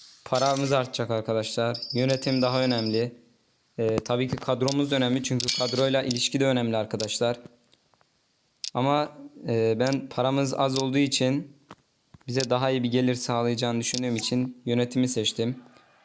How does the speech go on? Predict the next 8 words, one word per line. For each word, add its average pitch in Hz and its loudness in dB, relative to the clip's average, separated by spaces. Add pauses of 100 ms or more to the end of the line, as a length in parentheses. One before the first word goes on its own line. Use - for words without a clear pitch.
(200)
Gerçekten 123 -2
takımda 120 0
olmam 120 0
gerektiğini 113 0
düşünüyorum. 107 -4
Tamam 120 -2
hocam, 101 -6
sakin. 110 -6